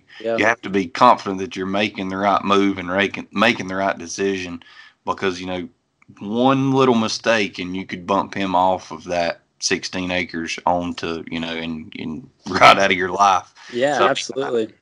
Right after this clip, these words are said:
Speaker 2: I, I definitely commend you for, for making the right choices, and I, I think that's a,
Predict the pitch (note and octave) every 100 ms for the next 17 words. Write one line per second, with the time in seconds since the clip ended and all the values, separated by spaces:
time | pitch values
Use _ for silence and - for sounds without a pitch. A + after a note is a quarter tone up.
0 | _ _ _ - G2+ A2 A2 G#2 F#2+ G2
1 | F#2 G#2 G#2 G2 F#2 - F2+ F2 - -
2 | _ - F#2+ F#2 G2+ A2 - G2 F#2 F2+
3 | G2+ G2+ - - G2+ G2+ - F#2 F2+ F2+
4 | F#2 F#2 F2+ - F2 G#2 F#2 G2 F#2+ F2+
5 | F#2